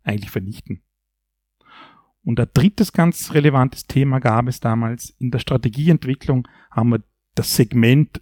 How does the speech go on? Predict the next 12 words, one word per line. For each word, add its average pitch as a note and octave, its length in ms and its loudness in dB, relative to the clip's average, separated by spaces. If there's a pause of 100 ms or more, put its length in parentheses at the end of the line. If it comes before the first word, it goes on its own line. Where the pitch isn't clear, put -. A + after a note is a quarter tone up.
Fußball C3+ 460 -4
Plus A#2+ 420 -6
neu G#2 180 -4
gegründet. G2+ 460 -14 (1300)
Fußball - 440 -4
Plus C3 500 -2 (300)
war - 80 -2
eine A#2+ 140 4
Initiative D#3 800 0 (400)
aus A#2 140 -2
dem A2 100 -4
Steuerungsgremium B2 760 -2